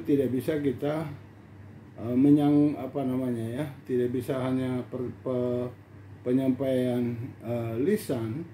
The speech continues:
tetapi disiapkan juga menu yang bersangkutan dalam bentuk form tanggapan masyarakat.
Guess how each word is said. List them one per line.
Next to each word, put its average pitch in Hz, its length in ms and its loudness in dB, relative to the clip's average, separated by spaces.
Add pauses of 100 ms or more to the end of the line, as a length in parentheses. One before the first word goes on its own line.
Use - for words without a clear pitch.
(520)
tetapi 143 560 -2
disiapkan 160 640 0
juga 156 480 -2 (160)
menu 151 480 6
yang 151 240 2
bersangkutan 147 720 -2
dalam 135 240 0
bentuk 127 400 -2
form 147 400 -2
tanggapan 123 560 -2
masyarakat. 107 600 -6